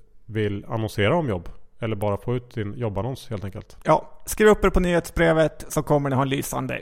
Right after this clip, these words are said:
Speaker 2: karriär framför er.
Speaker 1: Gör så. Och bokklubben rullar på som vanligt.
Speaker 2: Ja, tack Avanza-mannen. Din bok sålde som smör.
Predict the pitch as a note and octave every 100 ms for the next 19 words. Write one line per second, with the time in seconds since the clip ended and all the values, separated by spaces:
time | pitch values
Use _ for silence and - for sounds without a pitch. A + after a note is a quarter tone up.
0 | - C3+ B2+ G#2+ C3 B2+ B2 - - -
1 | - - - - - _ B2 G#2 - -
2 | - - - - - - _ - D#3+ D#3+
3 | - C3 A#2 A#2+ A#2 A#2 A2 G2+ G2+ -
4 | - D3 G2+ - - - F3+ F#3 F3 E3
5 | E3 D#3+ D3+ D3+ D3+ D3+ D#3 D3 D3 D3+
6 | C#3+ - C#3+ C#3 C3 - C3+ A#2+ - C#3+
7 | A2+